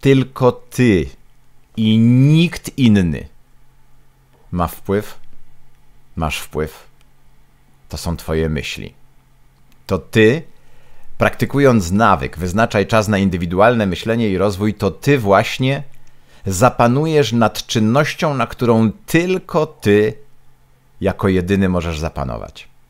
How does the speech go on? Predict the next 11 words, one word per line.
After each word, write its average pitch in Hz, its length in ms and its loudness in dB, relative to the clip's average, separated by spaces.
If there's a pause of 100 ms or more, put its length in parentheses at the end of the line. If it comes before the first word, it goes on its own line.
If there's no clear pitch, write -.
(920)
Bez 80 420 -2
wpływu 92 420 -2
innych 90 420 -6
ludzi. 67 360 -10 (500)
Warunek 90 520 0
jest 92 180 -4
jeden. 71 400 -4 (580)
Zacznij 175 420 -2
praktykować - 880 -4 (340)
ten 80 240 -2
nawyk. - 420 -8